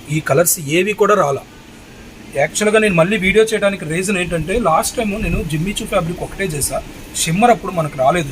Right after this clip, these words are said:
స్టాక్, ఇప్పుడు షిమ్మర్ కూడా వచ్చింది. So కలర్ చాయిస్ మీకు కొంతమంది ఏంటంటే, ఒక టెన్ శారీస్ తీసుకోవాలనుకున్న వాళ్ళకి చాయిస్ ఉండడం కోసం నేను మళ్ళీ వీడియో చేశాను. ఇదిగోండి ఎల్లో కలర్, మ్యాంగో ఎల్లో, మంచి ఎల్లో. ఫ్యాబ్రిక్ అది చాలా బాగుంటుంది మేడం. ఫ్యాబ్రిక్ మీకు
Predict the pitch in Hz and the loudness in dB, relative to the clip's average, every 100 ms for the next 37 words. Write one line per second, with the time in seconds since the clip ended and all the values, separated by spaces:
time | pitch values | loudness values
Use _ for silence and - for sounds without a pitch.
0 | - 123 127 269 285 160 - 196 233 226 | -6 -6 -6 -8 -10 -10 -6 -2 2 4
1 | 214 143 - - - - - - 277 277 | 2 0 -8 -12 -16 -18 -8 -4 -2 0
2 | 214 254 254 240 220 - 170 170 165 147 | 0 0 0 -2 -2 -4 -6 -6 -6 -8
3 | 151 156 - - - - 156 151 165 196 | -10 -10 -14 -20 -20 -14 -10 -6 -4 -2
4 | 196 185 180 202 220 - - - - - | -2 -2 -4 -6 -8 -12 -18 -18 -18 -12
5 | 170 170 175 190 190 214 - 196 - 208 | -6 0 0 4 2 2 -2 -4 -2 0
6 | 190 180 175 175 170 - 175 226 226 202 | 0 0 0 0 0 -2 0 0 0 -2
7 | 180 170 165 254 226 160 165 185 - - | -4 -4 -4 -4 -4 -4 -4 -4 -8 -10
8 | - 127 233 180 160 175 135 127 131 254 | -8 -4 -2 0 0 0 -2 -4 -4 -6
9 | 370 - 139 135 - 175 170 - - - | -6 -6 -2 -2 2 0 0 -4 -6 -8
10 | - 131 135 170 185 156 - - - - | -10 -2 0 2 0 0 -4 -8 -10 -10
11 | - 202 - 185 160 139 175 202 - 180 | -8 -6 -2 -2 -2 -4 -4 -6 -6 -6
12 | 170 156 202 196 190 170 156 127 113 101 | -4 -2 2 2 2 -4 -10 -12 -10 0
13 | 156 175 190 165 165 269 - - - - | 2 2 -2 -4 -6 -6 -10 -14 -12 -4
14 | 170 | -4